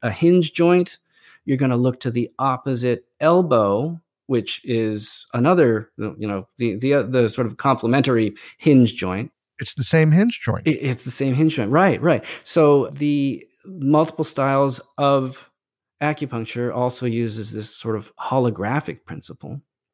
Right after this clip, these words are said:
Speaker 1: You know, when you put the three of those together, there, there are a couple of more sort of, uh, overarching principles in there. But when you put those together, you sort of come up with, "Okay, well, acupuncture as a whole has these,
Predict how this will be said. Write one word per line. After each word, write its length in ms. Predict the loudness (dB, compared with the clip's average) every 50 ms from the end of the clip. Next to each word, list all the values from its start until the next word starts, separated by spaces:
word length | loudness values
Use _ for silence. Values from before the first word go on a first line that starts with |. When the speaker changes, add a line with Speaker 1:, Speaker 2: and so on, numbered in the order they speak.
| _ _ _ _ _ _ _ _ _ _ 2
Speaker 1:
You 100 | 4 4
know, 100 | 6 6
when 160 | 6 6 6
you 100 | 6 4
put 240 | 4 0 -2 -2 -6
the 60 | -10
three 280 | -6 -2 0 2 2 2
of 140 | 2 2
those 240 | 2 2 2 2 0
together, 260 | -2 -2 -2 -2 0
there, 220 | 2 2 2 2 2
there 160 | 4 4 4
are 40 | 4
a 40 | 2
couple 320 | 2 -2 -2 0 0 0
of 120 | 0 0
more 280 | 0 -2 0 0 -2 -2
sort 200 | -4 -4 -4 -4
of, 220 | -4 -4 -6 -10 -16 -18
uh, 220 | -14 -12 -10 -10 -8
overarching 720 | -6 -6 -4 -4 -2 -2 0 0 0 -2 -2 -6 -8 -6
principles 500 | -6 -6 -6 -6 -6 -8 -8 -8 -8 -6
in 60 | -6
there. 120 | -6 -6 -4
But 120 | -2 0
when 140 | 2 2 2
you 80 | 2 0
put 260 | -2 -4 -6 -2 0
those 300 | 2 4 4 4 2 -2
together, 880 | -6 -10 -10 -10 -6 -4 -2 -2 0 0 0 -2 -2 -2 -4 -6 -10 _ _ -20 -20 -20 -20 -16 _
you 160 | -2 0 0 0
sort 240 | 2 2 2 2
of 100 | 2 2
come 220 | 0 0 2 4 4
up 160 | 2 2 2
with, 200 | 0 0 0 0
"Okay, 380 | 0 0 0 -2 0 0 2 4
well, 180 | 4 4 2 2
acupuncture 800 | 0 -2 -2 -4 -6 -4 -2 -2 0 0 0 0 -2 -2 -2 -4
as 320 | -4 -4 -2 0 0 0 -2
a 80 | -2
whole 540 | -4 -4 -6 -6 -4 -2 0 0 0 -2 -2
has 320 | -4 -6 -6 -6 -6 -6 -4
these, 420 | -4 -4 -4 -4 -6 -10 -14